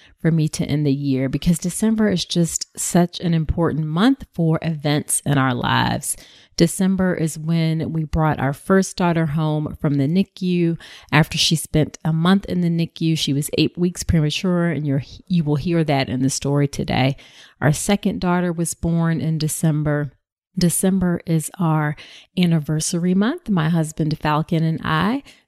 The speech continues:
celebrated fourteen years of marriage this year. Shout out to him. He's amazing. And this December also happens to be the one year anniversary of when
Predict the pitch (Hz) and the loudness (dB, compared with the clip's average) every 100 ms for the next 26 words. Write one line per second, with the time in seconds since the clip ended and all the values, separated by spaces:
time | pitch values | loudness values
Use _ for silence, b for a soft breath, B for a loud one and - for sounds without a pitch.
0 | _ - - 180 160 151 156 151 - - | _ -10 0 4 4 2 0 -2 -4 0
1 | 226 220 - 208 196 190 180 196 226 - | 0 0 -2 0 2 2 0 -2 -6 -2
2 | 170 156 160 160 160 160 - - - - | -2 2 2 2 0 -2 -6 -12 -14 2
3 | 165 - 165 170 185 202 - 160 151 156 | 2 2 0 0 0 -2 0 0 2 0
4 | - 170 160 156 160 156 175 156 151 147 | 0 0 2 0 0 0 0 0 0 0
5 | 156 214 - B B B B - 185 170 | 0 0 -2 B B B B -2 0 2
6 | 165 165 160 - - 151 180 - 185 - | 2 0 -4 -8 -6 0 0 0 -4 0
7 | 180 175 170 - 175 202 - 240 190 170 | 2 2 0 -2 -2 0 0 0 2 0
8 | - 156 156 - 160 147 147 156 b b | 0 0 -2 -2 -2 0 -2 -4 b b
9 | _ 180 160 165 185 226 240 240 233 226 | _ 2 2 0 0 0 0 0 2 0
10 | - 220 208 202 196 - 294 254 240 240 | -2 0 0 0 -2 -4 0 0 0 0
11 | 220 208 233 277 | 0 0 0 0